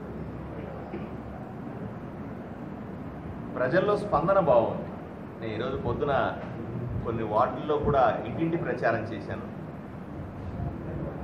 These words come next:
ప్రజలు బ్రహ్మాండంగా రిసీవ్ చేసుకుంటా ఉన్నారు. విసిగి వేసారిపోయినటువంటి ప్రజలకు, రెండు పార్టీల పట్ల, అటు తెలుగుదేశం పార్టీ కానీ వైఎస్ఆర్సీపీ పట్ల కానీ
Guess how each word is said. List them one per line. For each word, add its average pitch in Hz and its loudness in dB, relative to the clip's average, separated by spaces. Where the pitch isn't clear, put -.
ప్రజలు 156 4
బ్రహ్మాండంగా 196 4
రిసీవ్ 185 0
చేసుకుంటా - 0
ఉన్నారు. - 0
విసిగి 220 -2
వేసారిపోయినటువంటి 160 4
ప్రజలకు, 120 0
రెండు 113 -2
పార్టీల 139 4
పట్ల, 104 0
అటు - -4
తెలుగుదేశం 120 -2
పార్టీ 113 2
కానీ 113 -2
వైఎస్ఆర్సీపీ 120 0
పట్ల 104 0
కానీ 147 0